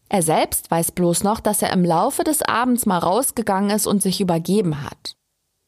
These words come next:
In der Zwischenzeit versuchen die Ermittler, weitere Informationen von ihrem einzigen Zeugen zu bekommen und plötzlich erinnert sich Scott Fournier,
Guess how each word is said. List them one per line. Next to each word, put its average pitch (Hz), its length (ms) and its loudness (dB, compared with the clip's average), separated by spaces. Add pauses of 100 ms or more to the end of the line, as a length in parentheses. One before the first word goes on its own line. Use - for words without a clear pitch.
(500)
In 220 100 4
der 196 120 2
Zwischenzeit 349 800 0
versuchen 240 400 0
die 208 80 2
Ermittler, 196 460 0
weitere 220 400 0
Informationen 202 720 0
von 214 160 -2
ihrem 165 180 0
einzigen 175 600 0
Zeugen 226 420 2
zu - 140 -2
bekommen 165 580 0 (320)
und 175 240 0
plötzlich 311 680 0
erinnert 277 500 0
sich 220 220 2
Scott - 360 0
Fournier, 190 600 2